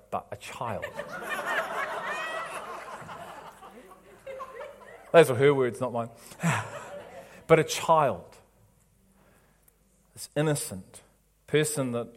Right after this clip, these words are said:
I've played a part in creating, <sighs> especially if I'm an insecure person and I haven't gone through the commandment,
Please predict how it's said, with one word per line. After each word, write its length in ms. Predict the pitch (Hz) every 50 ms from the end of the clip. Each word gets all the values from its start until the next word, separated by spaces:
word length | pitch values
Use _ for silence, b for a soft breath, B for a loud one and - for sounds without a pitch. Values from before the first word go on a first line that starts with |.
| - -
I've 160 | 117 117 113 - - - - -
played 220 | - - 139 127 123
a 40 | -
part 360 | - - - 135 131 135 -
in 80 | 123
creating, 640 | 113 - - - 120 117 123 123 120 110 104 95 92 95 - _ _ _ _ _ _ _ _ _ _ _ _ _ _ _ _ _ _ _ _ _ _ _ _ _ _ _ _ _ _ _ _ _ _ _ B B B B B
<sighs> 60 | 151 143 117 92 B B B B B B B B B _ _ _ _ _ _
especially 600 | - - - 156 180 185 - - 202 190 180 170 - - b b b b b b b b b b b b _ _ -
if 100 | 131 131
I'm 160 | 135 131 127
an 80 | 131 131
insecure 440 | 143 139 - - - - - 139 151
person 460 | 147 - - 107 95 - - 85 82 - _ _ _ _ _ _ _ _ _ _ _ _ _ _ _
and 100 | - 127
I 40 | 120
haven't 220 | - 139 131 139 123
gone 160 | 120 117 117
through 160 | - 131 113
the 80 | 104 107
commandment, 580 | - - 113 107 113 120 117 107 92 92 92